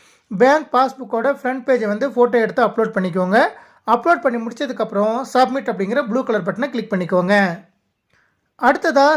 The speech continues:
செல்ஃப் டிஃபென்ஸ் ஆக்டிவிட்டி அப்படிங்கிற ஹெட்டிங்கை நீங்க கிளிக் பண்ணும்போது self defense type chosen by school அப்படிங்கிற இடத்துல நீங்க என்ன செல்ஃப் டிஃபென்ஸ் செலக்ட் பண்ணியிருக்கீங்களோ, இப்ப கராத்தே செலக்ட் பண்ணியிருந்தீங்கன்னா அதனுடைய பெயர் இங்க வந்திருக்கும். அதன் பிறகு செஷன் அப்படிங்கிற டவுன் ஏரோவை கிளிக் பண்ணும்போது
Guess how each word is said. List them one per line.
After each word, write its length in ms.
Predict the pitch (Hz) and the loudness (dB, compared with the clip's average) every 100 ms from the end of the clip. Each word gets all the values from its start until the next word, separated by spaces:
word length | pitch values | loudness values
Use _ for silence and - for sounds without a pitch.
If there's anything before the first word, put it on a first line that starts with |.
| - | 2
செல்ஃப் 240 | 285 311 285 | 2 2 -2
டிஃபென்ஸ் 300 | 269 285 - 247 | 0 0 2 0
ஆக்டிவிட்டி 380 | 247 254 226 269 | 0 -6 -2 -2
அப்படிங்கிற 320 | 196 233 226 226 | 0 -2 -2 2
ஹெட்டிங்கை 280 | 226 247 262 233 | 2 2 0 0
நீங்க 120 | 214 | -2
கிளிக் 260 | 208 240 - | -4 -4 -2
பண்ணும்போது 520 | 233 196 185 190 302 440 _ _ _ _ _ _ _ _ _ _ _ _ _ _ _ _ - | 0 2 2 4 2 0 _ _ _ _ _ _ _ _ _ _ _ _ _ _ _ _ 2
self 160 | 302 311 311 | 4 4 2
defense 280 | 277 302 294 | 0 0 0
type 240 | 269 277 277 | 2 2 0
chosen 280 | 277 - 262 | -4 -2 2
by 60 | 269 | 2
school 280 | 262 - 254 | 2 0 0
அப்படிங்கிற 340 | 202 226 226 240 | 2 0 2 2
இடத்துல 360 | 247 254 285 | 4 4 6
நீங்க 240 | 285 247 240 | 4 0 0
என்ன 240 | 240 269 | 0 0
செல்ஃப் 280 | 302 254 214 | 0 0 -2
டிஃபென்ஸ் 280 | 233 247 208 | 0 -2 0
செலக்ட் 240 | 233 220 | -4 -4
பண்ணியிருக்கீங்களோ, 520 | 233 226 220 202 233 277 | -4 -4 -2 0 4 4
இப்ப 180 | 208 | 2
கராத்தே 380 | 226 240 269 277 | 0 2 2 0
செலக்ட் 280 | 269 240 233 | -2 -4 -6
பண்ணியிருந்தீங்கன்னா 440 | 220 214 214 277 254 | -10 -8 -4 0 0
அதனுடைய 280 | 226 220 220 | 0 0 0
பெயர் 220 | 214 220 | 0 0
இங்க 120 | 196 | 0
வந்திருக்கும். 560 | 190 180 175 226 320 - - _ - | 0 -2 -2 0 -2 -6 -20 _ -2
அதன் 360 | 226 269 339 | 2 2 0
பிறகு 400 | 277 247 240 269 254 | 0 0 2 0 0
செஷன் 320 | 254 214 311 | -2 -2 -2
அப்படிங்கிற 340 | 269 240 220 208 | 0 0 0 2
டவுன் 200 | 220 247 | 2 2
ஏரோவை 240 | 254 233 | 0 0
கிளிக் 260 | 226 240 - | -4 -8 -4
பண்ணும்போது 560 | 208 196 202 240 302 | -2 0 2 4 2